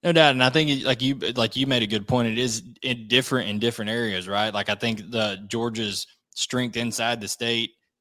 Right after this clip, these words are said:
and that's a good thing because I think the, the high school, uh, strength across the board in the state of Georgia, I think there's more prospects coming out of Georgia now than ever before, but I don't think they're as,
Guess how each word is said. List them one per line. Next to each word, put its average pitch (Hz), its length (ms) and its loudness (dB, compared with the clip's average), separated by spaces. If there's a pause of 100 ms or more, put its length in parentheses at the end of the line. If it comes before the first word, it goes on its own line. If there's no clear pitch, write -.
and 110 100 -4
that's 139 200 0
a 120 140 -4
good 123 240 -2
thing 135 200 0
because 110 220 -2
I 107 80 0
think 120 180 -6
the, 104 300 0
the 104 240 0
high 127 320 -2
school, 113 640 -4 (240)
uh, 101 320 -4
strength - 680 -4 (120)
across 120 360 0
the 104 100 -6
board 113 360 0
in 101 80 -4
the 98 80 -6
state 117 220 -2
of 98 80 -6
Georgia, 107 360 -2
I 101 80 -2
think 110 200 -6
there's 104 160 -6
more 110 300 0 (260)
prospects 113 440 -2
coming 110 220 -2
out 104 80 -2
of 95 80 -6
Georgia 110 260 -2
now 107 220 -2
than 104 160 -6
ever 104 220 -6
before, 110 420 0
but 101 200 -4 (400)
I 131 100 4
don't 135 220 2
think 127 260 -2
they're 113 380 -4
as, 104 300 -4